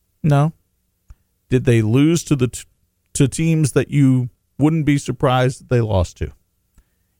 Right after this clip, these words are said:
Yeah. And the way they lost at Michigan still leaves such a bitter taste in the mouths of Irish fans that even though certain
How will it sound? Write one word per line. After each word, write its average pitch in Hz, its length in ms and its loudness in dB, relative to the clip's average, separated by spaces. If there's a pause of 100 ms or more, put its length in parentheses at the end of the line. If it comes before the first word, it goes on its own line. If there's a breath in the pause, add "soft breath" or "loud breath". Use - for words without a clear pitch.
(140)
Yeah. 175 300 2 (1200)
And 139 200 2
the 139 60 2
way 175 220 2
they 160 160 4
lost 113 400 0
at 110 120 -4
Michigan 98 520 -2 (560)
still 208 380 0
leaves 175 260 0
such - 280 -2
a 123 100 0
bitter 135 360 0
taste 127 460 -2
in 123 120 0
the 113 80 2
mouths 104 400 0
of 104 100 -2
Irish 117 380 0
fans 98 380 -4
that 139 160 -2
even 226 200 -2
though 190 380 2 (920)
certain 175 560 -2